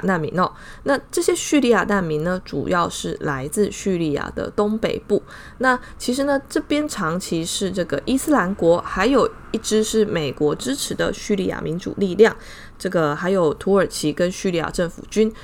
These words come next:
就是多方势力在这边混战的地方哦。那这种混战的地方呢，当然，呃，民众的定居意愿就会变得很少。那所以呢，就是说多年战乱之下呢，就这边有非常大量的难民就跑到，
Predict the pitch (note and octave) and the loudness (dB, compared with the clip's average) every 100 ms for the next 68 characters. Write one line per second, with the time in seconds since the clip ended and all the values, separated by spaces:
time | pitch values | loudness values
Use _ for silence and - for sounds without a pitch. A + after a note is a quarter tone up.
0 | - - A3+ A3+ - - D4+ D#4 D#4 E4 | -4 0 2 0 0 0 2 2 2 -2
1 | E4+ - B3+ G#3+ F#3 F#3 F#3 F#3+ F#3 - | -4 4 6 6 4 -4 -4 -4 -4 0
2 | C4 F3+ F3+ D#3 D3 E3+ D3+ D3+ D#3 D#3+ | 0 0 -2 -4 -4 -4 -4 -6 -6 -8
3 | - - - D#4+ D#4 D4+ G3+ - D#4 C4+ | -10 -18 -8 -4 2 2 2 0 -2 0
4 | A#3 F#3 G#3+ G3 F#3 F#3 F#3 G3 F#3+ E3 | -2 0 0 0 0 -2 -2 -2 -2 -4
5 | D3+ - - D#3+ D#3 E3+ E3+ G#3 B3+ G3 | -6 -10 -6 -4 -2 -2 -2 0 2 0
6 | E3+ C4 G3+ G3+ G3+ G3 G3 E3+ F3+ F3 | 0 0 0 2 0 0 -2 0 -2 -2
7 | F3 F3+ F3+ D#3+ - C#3 F3 - - - | -4 -4 -4 -4 -4 -6 -8 -4 -2 -2
8 | - - - - G#3+ G3+ - D4 A3 G3 | -6 -18 -20 -6 -2 0 2 2 2 2
9 | G3+ G3+ G3 - F3+ F3+ A#3 B3 F3+ - | 2 0 -4 -2 -2 0 2 2 -2 -2
10 | B3 F#3+ F#3 E3 - F#3 - G3 D#3+ - | -2 0 -2 -4 -8 -8 -2 -2 -2 -8
11 | - F#3+ F3 G#3 G#3+ F#3 - C#4+ C#4+ G#3+ | -4 -4 -2 0 0 0 -2 -2 -2 -2
12 | E3 - F#3+ F3 E3+ D3+ E3+ D#3 B2+ E3+ | -4 -2 -2 0 -2 -4 -4 -6 -6 -6
13 | E3 - - - E3 | -6 -6 -2 2 2